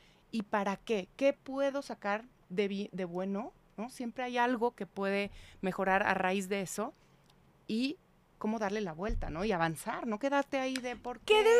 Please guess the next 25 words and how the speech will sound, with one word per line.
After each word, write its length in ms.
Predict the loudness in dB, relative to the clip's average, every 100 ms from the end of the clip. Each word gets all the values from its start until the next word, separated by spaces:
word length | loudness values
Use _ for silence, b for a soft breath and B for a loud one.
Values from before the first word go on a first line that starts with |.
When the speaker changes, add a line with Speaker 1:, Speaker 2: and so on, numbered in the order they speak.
| 8
Speaker 2:
el 60 | 8
Speaker 1:
¿Por 100 | 6
qué 60 |
a 40 | 6
mí?". 60 |
Speaker 2:
propósito, 460 | 4 4 0 4 4
Speaker 1:
Ujú. 60 | 4
Speaker 2:
totalmente. 600 | 4 4 4 2 2 0
El 80 |
propósito, 1120 | 2 2 2 0 -2 2 4 6 6 6 6 2
eh, 380 | -2 0 -2 -2
de 200 | -6 -2
que 80 |
esta 180 | -4 -4
sea 120 | -2 2
la, 400 | 4 2 0 -10
el 220 | -8 -8
primer 320 | -6 -4 -4
punto 280 | -2 -2 0
de 100 | 0
desatorarte 920 | 0 -2 -4 0 0 0 -2 -4 -4 -6
es 180 | -8 -6
que 320 | -4 -4 -2
para 160 | 0 0
avanzar 600 | 2 0 0 2 4 2